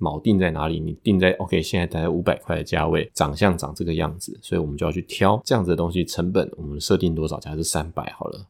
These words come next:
我中间可能有两百块的空间，我甚至觉得还要再低一点，可能你要找一半，两百五十块的东西，看有没有办法找得到。OK，在这样情况之下呢，然后就去找到这样子的商品，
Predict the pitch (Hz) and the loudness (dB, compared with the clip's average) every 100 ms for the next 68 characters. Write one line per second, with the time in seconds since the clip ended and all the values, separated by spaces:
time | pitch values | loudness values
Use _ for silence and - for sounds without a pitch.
0 | - 85 90 85 85 - 76 78 78 78 | -14 -6 -4 -2 -4 -4 -4 -4 -4 -4
1 | 85 78 - 78 76 76 - 85 110 104 | -4 -4 -4 -6 -6 -8 -4 0 4 4
2 | 90 80 80 80 82 - 80 82 - - | 4 0 0 0 0 -2 -6 -6 -8 -6
3 | - 80 76 - - - - - 73 78 | -6 -4 -4 -6 -8 -6 -4 -4 -4 -6
4 | 78 69 - - - - - 62 - - | -4 -6 -8 -8 -8 -8 -8 -10 -12 -4
5 | 98 78 73 78 76 - - - - 85 | -2 0 0 -2 -4 -4 -6 -4 0 0
6 | - _ - _ 90 202 101 - _ _ | 0 _ -20 _ 0 2 0 -4 _ _
7 | _ 147 160 127 117 113 113 110 104 92 | _ 2 4 2 4 4 4 2 4 6
8 | 90 82 82 95 90 90 - 87 85 82 | 4 2 0 -2 -2 -2 -2 0 2 0
9 | 78 - 82 85 - - | -2 -2 0 -2 -4 -12